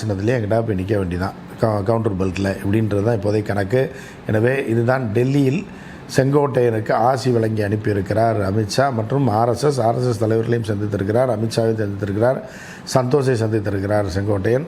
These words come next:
செங்கோட்டையன் இதுவரைக்கும் டெல்லிக்கு தனியா போனதே கிடையாது. இதை வச்சு நீங்க தெரிஞ்சுக்கங்க,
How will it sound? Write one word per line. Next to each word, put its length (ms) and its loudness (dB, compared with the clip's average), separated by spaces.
செங்கோட்டையன் 520 2
இதுவரைக்கும் 500 2
டெல்லிக்கு 380 0
தனியா 360 2
போனதே 460 0
கிடையாது. 360 0
இதை 160 2
வச்சு 200 2
நீங்க 280 0
தெரிஞ்சுக்கங்க, 480 0